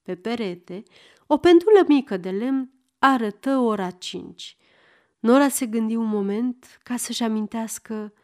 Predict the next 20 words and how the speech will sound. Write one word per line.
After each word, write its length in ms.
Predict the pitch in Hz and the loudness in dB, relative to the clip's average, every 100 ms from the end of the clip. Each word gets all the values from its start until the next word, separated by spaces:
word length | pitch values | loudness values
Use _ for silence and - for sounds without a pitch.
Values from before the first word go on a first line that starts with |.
| _ _ _ _ _ _ _ _ _ | _ _ _ _ _ _ _ _ _
„Ce 340 | - - 381 | -4 -2 0
fel 320 | 392 - 214 | -2 -2 -2
de 140 | 185 190 | -2 -6
cinci? 760 | 190 - 208 185 185 - - _ _ _ _ _ | -6 -10 -6 -6 -8 -14 -18 _ _ _ _ _
Dimineața 1080 | 202 202 196 226 269 - 247 233 175 214 - _ _ _ _ _ _ | -6 -4 -2 -4 -6 -8 -8 -6 -6 -10 -16 _ _ _ _ _ _
sau 280 | - 381 370 | -4 0 2
seara?” 640 | - 226 190 180 180 175 _ _ _ _ _ _ _ _ - | 0 -4 -4 -6 -10 -14 _ _ _ _ _ _ _ _ -2
Nu-i 420 | 220 240 320 330 | 6 10 10 10
venea 280 | 254 226 208 | 4 0 -2
să 180 | - 190 | -4 -10
creadă 360 | 220 226 220 | -6 -6 -6
că 120 | 220 | -8
rătăciseră 880 | 240 240 247 233 294 - 262 233 - - | -6 -6 -6 -6 -6 -6 -6 -6 -8 -6
atâtea 640 | 226 226 - 349 349 202 | -6 -6 -2 0 0 -2
ore 280 | 208 220 208 | -2 -4 -2
în 140 | 196 | -4
pădurea 440 | 190 190 185 196 185 | -4 -6 -6 -8 -8
cu 160 | - | -8
nori. 380 | 180 180 117 - _ _ _ _ _ - | -6 -6 -10 -16 _ _ _ _ _ -8
Cineva 680 | - 240 214 190 170 240 | 0 0 0 -4 -8 -10